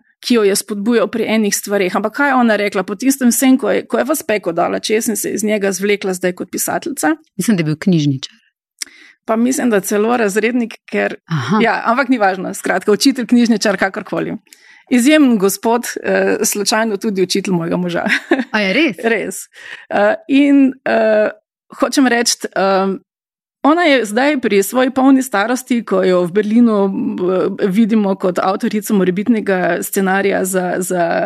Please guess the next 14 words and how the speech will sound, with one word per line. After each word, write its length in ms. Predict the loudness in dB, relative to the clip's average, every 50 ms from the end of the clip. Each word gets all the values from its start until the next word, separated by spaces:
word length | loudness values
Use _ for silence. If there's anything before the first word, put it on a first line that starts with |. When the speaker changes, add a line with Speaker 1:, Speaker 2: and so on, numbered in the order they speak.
| -2 -4
Speaker 1:
eh, 260 | -4 -8 -10 -10 -10 -12 -14 -16 -16 -16 -18 -18 -18 _ _ _ _ _ _ _ -14 -12 -12
film 460 | -8 -2 2 2 4 4 4 4 2 0
in, 280 | 0 -2 -2 -2 -2
in 140 | -2 -4 -4
skratka, 400 | -2 0 -2 -2 -2 -2 -6 -8
ko 160 | -6 -2 0
ji 80 | 2 2
je 120 | 2 2
uspelo, 540 | 0 -4 -6 -6 -4 -2 0 0 0 -2 -2 -6 -12 -20 -20 -20 -6
je 140 | -4 -2 0
vendarle 380 | 2 2 2 2 2 0 0
opozorila 520 | -2 -2 -2 -2 -2 0 0 0 0 0 0
na 120 | 0 0
nekaj. 380 | 0 -2 -2 -2 -4 -6 -8